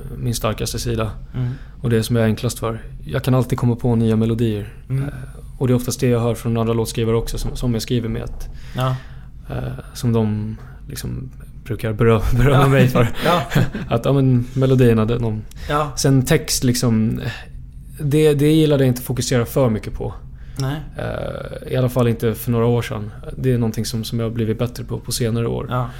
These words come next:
Speaker 1: Men det är en sån grej som... Det är inte som med melodin att jag alltid har det, liksom. Att så här,
Speaker 2: Nej.
Speaker 1: nu kan jag, jag kan alltid skriva melodier
Speaker 2: Ja.
Speaker 1: och det kommer alltid nytt.
Speaker 2: Får jobba lite för dem för att
Speaker 1: Ja,
Speaker 2: de ska
Speaker 1: texten däremot är så här,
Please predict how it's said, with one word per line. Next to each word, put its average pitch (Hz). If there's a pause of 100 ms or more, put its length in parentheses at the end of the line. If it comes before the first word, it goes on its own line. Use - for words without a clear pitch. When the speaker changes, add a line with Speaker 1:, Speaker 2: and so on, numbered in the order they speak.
(140)
Speaker 1:
Men 135
det 151
är 160
en 151
sån 139
grej 139
som... 113 (380)
Det 135
är -
inte 131
som 131
med 127
melodin 127
att 110
jag 127
alltid 131
har 127
det, 101
liksom. 98 (140)
Att -
så 143
här, 143
Speaker 2:
Nej. 127
Speaker 1:
nu 135
kan 120
jag, 117 (260)
jag 120
kan 127
alltid 120
skriva 113
melodier 110
Speaker 2:
Ja. 101
Speaker 1:
och 101
det 110
kommer 110
alltid 107
nytt. 107
Speaker 2:
Får 160
jobba 156
lite 131
för 110
dem -
för 120
att 127
Speaker 1:
Ja, -
Speaker 2:
de 123
ska -
Speaker 1:
texten -
däremot 107
är -
så -
här, 120